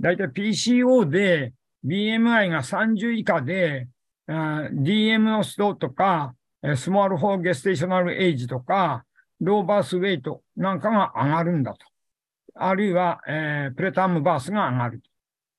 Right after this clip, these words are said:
で、ビーエムが三十以上の人で、ピーシーオーの人で、ピーアイエイチ、プレエクランプシア、えー、が上がり、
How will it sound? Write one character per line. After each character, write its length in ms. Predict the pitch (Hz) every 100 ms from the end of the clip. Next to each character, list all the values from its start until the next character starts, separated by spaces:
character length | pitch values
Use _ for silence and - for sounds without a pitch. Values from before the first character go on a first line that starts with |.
| -
で、 200 | 156 160 - -
ビ 220 | 175 214
ー 40 | 233
エ 40 |
ム 100 | 240
が 140 | 233
三 340 | - 208 233 220
十 180 | 226 240
以 200 | 247 202
上 220 | 247 190
の 120 | 170
人 400 | 123 - 220 185
で、 520 | 208 240 196 151 127 _ _ -
ピ 140 | 175
ー 20 |
シ 160 | 143 185
ー 60 | 165
オ 20 |
ー 20 |
の 120 | 151
人 200 | 123 165
で、 380 | 170 233 196 139 -
ピ 220 | 170 175
ー 80 | 170
ア 60 |
イ 40 | 165
エ 40 |
イ 60 | 139
チ、 200 | 170 98
プ 140 | -
レ 160 | 165 165
エ 40 |
ク 80 | 127
ラ 120 | 170
ン 60 | 147
プ 60 |
シ 220 | 123 170 156
ア、 120 | - _ _ _ - _
え 840 | - 147 151 143 143 143 139 135 143
ー、 40 | 175
が 220 | 202 -
上 100 | 143
が 160 | 160 160
り、 460 | 202 220 160 127